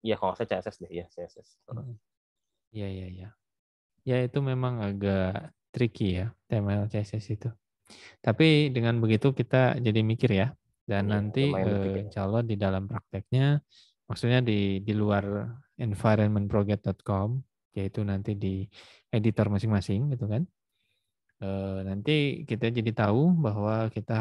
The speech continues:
Speaker 2: harus me-, apa ya, kalau lagi
Speaker 1: Antisipasi.
Speaker 2: ngurusin visual ya antisipasinya gimana.
Speaker 1: Hmm.
Speaker 2: Kalau misalnya memang cuma mau ngurus data ya gimana cara me-, ya alur datanya itu.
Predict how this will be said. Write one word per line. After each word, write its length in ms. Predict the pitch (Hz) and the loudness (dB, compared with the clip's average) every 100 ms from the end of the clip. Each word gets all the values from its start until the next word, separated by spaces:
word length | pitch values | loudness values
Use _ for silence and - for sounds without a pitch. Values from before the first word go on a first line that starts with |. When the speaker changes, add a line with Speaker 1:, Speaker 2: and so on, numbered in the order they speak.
| 110 | 2
Speaker 2:
harus 440 | 101 113 - - - | 2 0 -2 -12 -6
me-, 560 | 113 107 101 101 98 101 104 - | -2 0 2 2 0 -2 -6 -12
apa 220 | - 135 101 | -8 -4 -4
ya, 100 | 101 | -6
kalau 280 | 101 113 117 | 0 4 6
lagi 40 | 113 | 6
Speaker 1:
Antisipasi. 120 | 113 | 6
Speaker 2:
ngurusin 260 | 110 110 110 | 4 4 4
visual 420 | 113 101 120 123 135 110 | 2 2 4 6 6 4
ya 140 | 92 92 | 2 0
antisipasinya 600 | 92 104 113 107 92 117 113 | -4 -6 -4 -2 0 4 4
gimana. 480 | 101 95 95 127 180 | 4 2 4 2 0
Speaker 1:
Hmm. 120 | 82 - - _ _ | -4 -20 -20 _ _
Speaker 2:
Kalau 240 | - 101 | -8 -6
misalnya 640 | 101 98 107 98 101 98 98 | -6 -6 -4 -2 -2 -2 -2
memang 400 | 98 98 98 98 | -4 -4 -4 -6
cuma 240 | - 104 | -4 -2
mau 240 | 92 95 92 | 0 0 -2
ngurus 240 | 95 110 | -4 -4
data 400 | - 98 - 123 | -4 -2 4 4
ya 160 | 95 95 | 4 0
gimana 320 | - 101 95 | -4 -4 -4
cara 320 | - 101 98 | -4 -4 -2
me-, 420 | 95 95 98 101 104 _ _ - _ _ _ _ - | -2 -2 -2 -6 -10 _ _ -20 _ _ _ _ 0
ya 160 | 123 | 4
alur 320 | 117 113 107 104 | 6 6 6 4
datanya 480 | 98 - 90 90 | 2 0 -6 -8
itu. 220 | 90 - | -12 -16